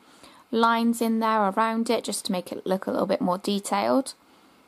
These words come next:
And now I'm going in with a black eyeshadow again, and I'm literally just, um, blending the black gel liner into the grey eyeshadow. Then I'm going to take a big fluffy brush,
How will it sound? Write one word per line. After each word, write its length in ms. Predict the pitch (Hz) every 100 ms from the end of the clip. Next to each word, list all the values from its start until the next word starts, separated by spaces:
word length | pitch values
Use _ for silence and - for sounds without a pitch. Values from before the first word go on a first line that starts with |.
| - _
And 120 | 220 220
now 140 | 240
I'm 120 | 254
going 240 | 254 233 226
in 100 | 214
with 140 | 208
a 80 | 202
black 260 | - 196
eyeshadow 540 | - 214 202 180 175 196
again, 360 | 202 202 269 320 _ _ _ _
and 120 | - 202
I'm 520 | 202 214 214 220 240
literally 480 | 285 - 277 262 254
just, 560 | 247 247 - - - - - -
um, 420 | 208 208 208 202 _ _ _ - - _ _ _
blending 500 | 233 220 226 214 214
the 80 | 208
black 580 | 202 220 220 - - - _ - _ _ _ _
gel 260 | - 208 202
liner 480 | 196 202 196 185 185
into 480 | 196 196 202 202 208
the 460 | 202 190 196 196 202 _ -
grey 200 | 202 196
eyeshadow. 600 | 208 214 - 254 294 403 - _ - _ _ _ _ _ _ _ _ -
Then 100 | 302
I'm 140 | 269
going 160 | 254 240
to 120 | -
take 280 | 240 214 -
a 280 | 220 208 208 -
big 180 | 247 240
fluffy 320 | - 226 208
brush, 480 | 202 214 277 -